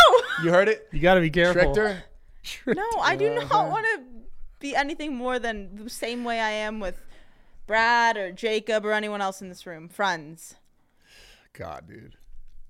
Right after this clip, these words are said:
Speaker 3: You reach. It's funny.
Speaker 2: We're gonna be good friends.
Speaker 3: Let's just go eat.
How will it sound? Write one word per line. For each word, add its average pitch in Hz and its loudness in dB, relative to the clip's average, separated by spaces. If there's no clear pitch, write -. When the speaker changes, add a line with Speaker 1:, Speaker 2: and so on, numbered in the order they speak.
Speaker 3:
You 117 -12
reach. 107 -12
It's - -14
funny. 107 -18
Speaker 2:
We're 117 -12
gonna 120 -8
be 110 -8
good 95 -12
friends. 87 -14
Speaker 3:
Let's 131 -10
just - -12
go 123 -4
eat. 92 -8